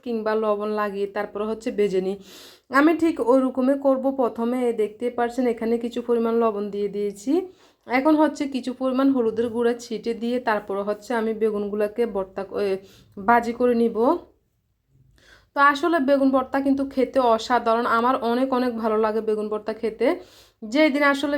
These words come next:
বেগুন ভর্তা করা হয় সেদিন কিন্তু একেবারে নিমিষে এক প্লেট ভাত খাওয়া যায়। একেবারে মানে শুকনা শুকনা গরম ভাতের সাথে কিন্তু বেগুন ভর্তাটা অসাধারণ লাগে, যেটা আপনারা আসলে অনেকেই জানেন যারা বেগুন ভর্তা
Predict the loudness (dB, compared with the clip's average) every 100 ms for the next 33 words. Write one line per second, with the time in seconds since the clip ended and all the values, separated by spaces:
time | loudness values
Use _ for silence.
0 | 0 0 2 -2 -2 -4 0 0 2 2
1 | 0 0 0 -2 -4 -6 -4 0 0 0
2 | -2 -2 0 2 2 2 2 -2 -2 0
3 | 2 0 -4 -6 -6 -2 -2 -2 -4 -2
4 | -2 0 2 2 0 -6 _ _ _ _
5 | _ _ _ -4 0 4 6 6 6 6
6 | 4 2 -4 -6 -4 -2 -2 -2 0 0
7 | 2 0 2 0 0 -4 -2 -2 0 0
8 | -2 0 0 0 -4 -4 -4 -2 -2 0
9 | 0 -2 -2 -2 2 2 2 2 0 -2
10 | -4 -2 -2 -2 -4 -4 -2 -2 -2 -4
11 | -2 -2 -2 -2 -2 0 0 0 0 0
12 | 0 0 -2 -4 -6 -6